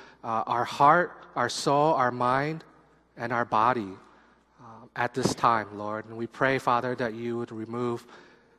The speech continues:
uh, any and every distraction that hinders us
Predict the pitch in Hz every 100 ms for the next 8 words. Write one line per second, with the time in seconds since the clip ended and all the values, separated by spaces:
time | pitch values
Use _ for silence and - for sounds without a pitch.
0 | _ 120 110 107 104 - 143 160 165 151
1 | 120 127 131 139 127 - 120 113 - -
2 | 107 101 - _ 135 117 110 110 - _
3 | _ - - 156 156 151 123 120 117 -